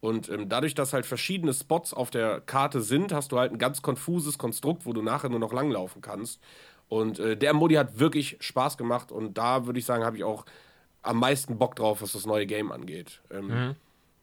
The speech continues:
Speaker 1: obwohl die Maps halt, die kleinen Maps, also gerade Miami oder, oder Moskau, die man jetzt spielen konnte, die fand ich schon sehr, sehr geil. Ich fand bei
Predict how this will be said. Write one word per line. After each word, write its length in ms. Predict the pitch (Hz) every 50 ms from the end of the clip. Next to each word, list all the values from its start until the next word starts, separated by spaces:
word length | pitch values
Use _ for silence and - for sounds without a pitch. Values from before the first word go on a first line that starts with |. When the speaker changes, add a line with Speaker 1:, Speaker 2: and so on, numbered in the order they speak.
| _ _ -
Speaker 1:
obwohl 240 | 139 120 127 180 196
die 100 | 196 156
Maps 400 | 127 131 170 226 - - - -
halt, 260 | 202 202 208 190 -
die 120 | 165 135
kleinen 400 | - - 147 151 180 214 208 190
Maps, 260 | 175 170 175 175 - -
also 300 | 110 127 123 117 117 110
gerade 280 | 110 - 117 143 143
Miami 600 | 139 131 127 117 120 131 147 151 160 156 151 147 135
oder, 240 | 127 120 117 110
oder 160 | 104 110 120 113
Moskau, 600 | 117 131 147 139 - - 135 131 131 131 127 123
die 100 | 123 120
man 100 | 120 117
jetzt 180 | 117 117 -
spielen 300 | - - 127 123 120 113
konnte, 440 | - - 113 110 110 110 107 107 104 - - - - -
die 80 | 110 107
fand 240 | - - 139 135 135
ich 80 | 135
schon 180 | - 120 110 107
sehr, 220 | 104 117 131 135
sehr 160 | 123 123 117
geil. 380 | 104 107 104 110 127 147 156 135
Ich 100 | 123 -
fand 220 | - 123 117 117 -
bei 260 | 117 110 107 107